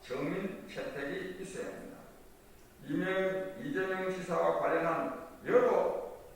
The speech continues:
의혹을 이재명 지사 본인의 입으로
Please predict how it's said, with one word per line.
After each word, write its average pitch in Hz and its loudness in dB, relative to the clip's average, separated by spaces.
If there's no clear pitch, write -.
의혹을 - 6
이재명 160 -2
지사 - 0
본인의 202 2
입으로 240 6